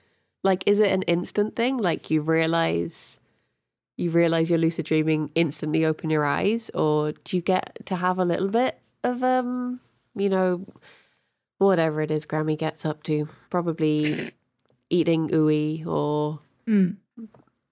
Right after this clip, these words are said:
Speaker 1: petting his little bun lily or something like <laughs> that. I don't,
Speaker 2: Uh-huh.
Speaker 1: I don't know. What do you do, Grammy?
Speaker 2: What if you just
Speaker 1: <laughs>
Speaker 2: decide
Speaker 1: Modding
Speaker 2: not
Speaker 1: for
Speaker 2: to
Speaker 1: me.
Speaker 2: blink? Just, just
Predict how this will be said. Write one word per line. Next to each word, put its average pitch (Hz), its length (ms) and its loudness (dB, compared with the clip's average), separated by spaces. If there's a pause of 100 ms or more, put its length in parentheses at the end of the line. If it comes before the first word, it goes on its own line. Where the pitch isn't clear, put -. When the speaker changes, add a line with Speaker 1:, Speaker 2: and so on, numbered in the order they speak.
(500)
Speaker 1:
petting - 280 -4
his 165 200 -4
little 160 180 -2
bun 156 280 -2
lily 156 420 0
or 151 100 -2
something 156 340 -4
like - 220 0
<laughs> - 60 -10
that. 196 260 2
I 247 40 4
don't, 196 200 2
Speaker 2:
Uh-huh. 254 160 4
Speaker 1:
I 320 80 4
don't 208 100 2
know. 156 180 4
What 285 120 6
do 262 80 2
you 170 120 4
do, 165 180 4
Grammy? 160 400 0
Speaker 2:
What 269 120 2
if 320 120 0
you 330 220 6
just - 380 0 (180)
Speaker 1:
<laughs> - 200 -8
Speaker 2:
decide 220 400 2
Speaker 1:
Modding 185 120 6
Speaker 2:
not 180 120 4
Speaker 1:
for 190 60 4
Speaker 2:
to 180 40 0
Speaker 1:
me. 165 240 6
Speaker 2:
blink? 160 240 0 (460)
Just, - 260 -6
just - 460 -8